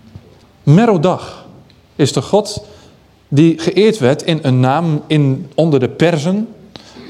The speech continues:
door de naam Mordechai, een aanbidder van Merodach. Lieve help! Ook Mordechai is een verborgen Jood.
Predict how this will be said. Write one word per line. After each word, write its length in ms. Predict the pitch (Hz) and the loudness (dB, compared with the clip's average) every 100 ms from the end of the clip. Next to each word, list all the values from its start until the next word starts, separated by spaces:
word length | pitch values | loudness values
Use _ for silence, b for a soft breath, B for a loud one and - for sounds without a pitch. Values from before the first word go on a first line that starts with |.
| B | B
door 160 | 147 | 2
de 80 | 165 | 4
naam 240 | 120 107 | 0 0
Mordechai, 680 | 151 214 208 180 180 117 95 - | 4 4 4 2 0 0 -2 -6
een 160 | 143 151 | -4 -2
aanbidder 400 | 139 190 170 147 | 2 4 2 2
van 220 | 180 175 | 0 2
Merodach. 680 | 208 214 139 95 - - - - - - | 2 2 2 0 -4 -16 -20 -20 -20 0
Lieve 280 | 240 277 226 | 4 6 8
help! 680 | 262 359 240 - - - B B B B B B B _ - - - _ - - - _ _ _ _ _ _ _ _ | 8 8 6 4 -6 -14 B B B B B B B _ -20 -20 -20 _ -20 -20 -20 _ _ _ _ _ _ _ _
Ook 160 | 220 175 | -2 2
Mordechai 580 | 208 320 277 185 147 | 4 2 2 -2 -2
is 180 | 135 139 | -2 -4
een 120 | 147 | -2
verborgen 500 | 127 123 185 240 196 | -2 0 0 0 0
Jood. 540 | 165 202 113 - - | 0 2 0 -6 -18